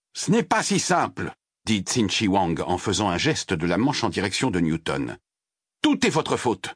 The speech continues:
Ces dernières années, vous n'avez cessé de vous servir des informations transmises par les intellectrons pour semer la discorde au sein de l'armée spatiale et des Nations Unies.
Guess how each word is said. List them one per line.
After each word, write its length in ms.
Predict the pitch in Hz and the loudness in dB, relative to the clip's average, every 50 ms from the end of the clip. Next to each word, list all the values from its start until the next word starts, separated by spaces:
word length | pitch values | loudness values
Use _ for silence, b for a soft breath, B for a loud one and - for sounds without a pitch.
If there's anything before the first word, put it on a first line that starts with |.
| _ _ _ _ _ _ _ _ _ _ _ | _ _ _ _ _ _ _ _ _ _ _
Ces 160 | - - 202 | -2 0 2
dernières 420 | 165 202 196 196 208 196 160 139 | 2 2 2 2 2 0 0 0
années, 180 | 180 175 202 208 | 2 2 2 2
vous 100 | 147 185 | 2 2
n'avez 220 | 170 160 160 170 | 2 2 2 0
cessé 340 | - - 202 160 - 208 190 | 0 0 0 0 2 2 2
de 80 | 170 185 | 2 2
vous 140 | 156 180 170 | 2 0 0
servir 400 | - 185 151 147 165 175 160 139 | 0 0 -2 0 0 0 0 2
des 180 | 151 139 139 | 0 0 0
informations 480 | 151 - 151 139 147 147 - - 160 143 | 0 0 2 2 2 2 0 0 -2 -2
transmises 560 | - - 151 139 - - - 160 139 113 - | 0 0 0 0 0 0 0 0 0 0 0
par 140 | - 120 131 | 0 0 0
les 160 | 123 113 143 | 0 0 0
intellectrons 600 | 123 - 151 139 127 135 131 - - 170 185 170 B B B B _ | 0 0 0 2 2 2 0 0 0 0 0 0 B B B B _
pour 200 | - 175 - - | 0 0 2 0
semer 400 | - - 226 208 185 202 208 202 | 0 2 2 4 4 4 4 4
la 100 | 175 160 | 2 2
discorde 540 | 135 120 170 156 - - - 180 170 156 127 | 2 0 0 -2 0 0 0 0 0 2 0
au 60 | 135 127 | 0 0
sein 220 | - - 165 160 | 2 2 0 2
de 100 | 127 135 | 2 2
l'armée 300 | 131 135 - 143 147 143 | 2 2 2 2 2 0
spatiale 520 | 127 - - 147 139 - - 151 147 139 | 0 0 0 -2 -2 0 0 0 2 2
et 80 | 127 120 | 2 2
des 80 | 113 120 | 2 2
Nations 300 | 127 120 - - 143 127 | 2 0 0 0 0 0
Unies. 380 | 117 139 131 123 127 120 95 | 2 2 2 4 2 0 0